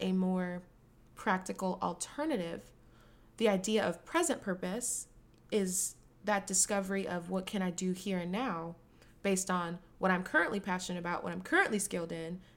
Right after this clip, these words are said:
the needs that I currently see in the community that I'm currently planted in. And so I would say for a small business owner who wants to kind of add that impact to what they're already doing is to just consider, first of all,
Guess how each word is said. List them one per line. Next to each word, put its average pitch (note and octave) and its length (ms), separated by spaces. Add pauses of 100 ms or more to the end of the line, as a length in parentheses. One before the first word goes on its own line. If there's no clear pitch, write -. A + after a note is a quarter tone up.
(160)
the F#3+ 80
needs A#3 280
that G#3 80
I F#3 60
currently F3+ 360
see G3 280
in F3+ 80
the E3 60
community F3 480
that D#3+ 100
I'm D#3+ 100
currently E3 360
planted D#3+ 400
in. D#3+ 260 (760)
And G3+ 140
so F3 420 (560)
I B3+ 140
would D#4 160
say F3 340
for G3+ 200
a G3 60
small A#3+ 260
business G#3 440
owner F#3 260
who F#3 120
wants F3 340
to F3 420 (280)
kind G3+ 240
of F#3+ 120
add F#3+ 240
that F3 280 (1120)
impact G#3 720 (220)
to F#3+ 500
what F#3+ 140
they're F#3+ 180
already F#3 360
doing A#3+ 480
is G#3 200
to A3 80
just B3+ 300
consider, G#3 640 (680)
first C#4 280
of G#3 80
all, F3+ 360